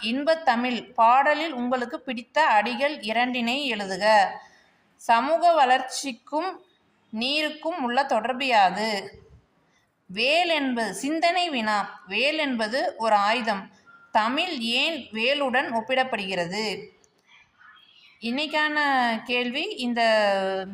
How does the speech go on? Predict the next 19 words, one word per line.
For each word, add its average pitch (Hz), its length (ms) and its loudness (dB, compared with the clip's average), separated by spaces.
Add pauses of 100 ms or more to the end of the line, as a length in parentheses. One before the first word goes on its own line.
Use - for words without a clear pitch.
(840)
குருவினா, 285 560 -2
சிறுவினாலேயே 247 800 -2
இருக்கு. 226 520 -6 (140)
இதுக்குண்டான 247 680 -2 (400)
பதில்களை 247 520 0 (380)
நீங்க 226 220 -4
கமெண்ட் 226 380 0
பண்ணுங்க. 202 340 -2 (800)
பதிலை 294 560 2
நீங்க 302 220 -4
கமெண்ட் 247 460 -2
பண்ண 247 260 -2
பண்ண 226 560 -4
உங்களுக்கு 262 500 -4 (540)
உங்களோட 247 340 2 (420)
மெமரி 240 440 -2
பவர், 247 380 2 (340)
ரீகாலிங் 277 520 -2
பவர் 226 380 0